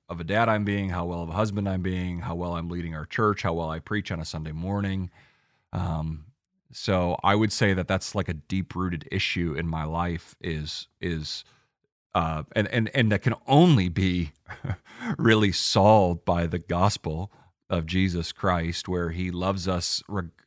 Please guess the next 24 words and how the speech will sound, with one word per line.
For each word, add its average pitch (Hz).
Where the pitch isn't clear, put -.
<laughs> 254
regardless 110
of 90
how 95
we 92
perform. 85
Um, 82
I 92
think 95
that, 87
that 90
at 98
the -
core 101
of 82
those 80
days 87
of 78
my 80
life 82
was 78
not 92
really 107
understanding 92